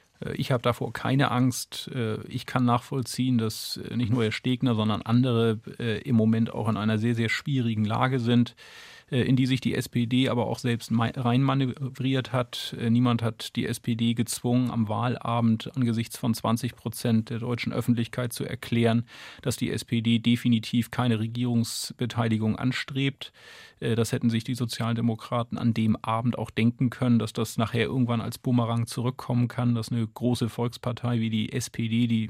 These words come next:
dieses Land ja auch über viele Jahre geplä-, geprägt hat,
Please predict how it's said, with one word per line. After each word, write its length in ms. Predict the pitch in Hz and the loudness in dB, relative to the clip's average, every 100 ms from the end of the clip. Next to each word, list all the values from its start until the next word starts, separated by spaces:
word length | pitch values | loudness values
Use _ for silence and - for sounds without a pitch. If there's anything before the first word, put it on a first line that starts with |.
| 117 | -4
dieses 300 | 123 110 110 | -2 -2 0
Land 200 | 113 113 | -2 0
ja 100 | 110 | -4
auch 140 | 117 | -4
über 160 | 120 117 | -4 -4
viele 280 | - 143 127 | -4 -4 -2
Jahre 380 | 120 123 117 | 0 -2 -2
geplä-, 440 | 110 - - 117 - | -4 -6 -2 -2 -4
geprägt 600 | 131 123 117 - 120 - | -6 -6 -2 0 0 0
hat, 200 | 123 113 | -2 -2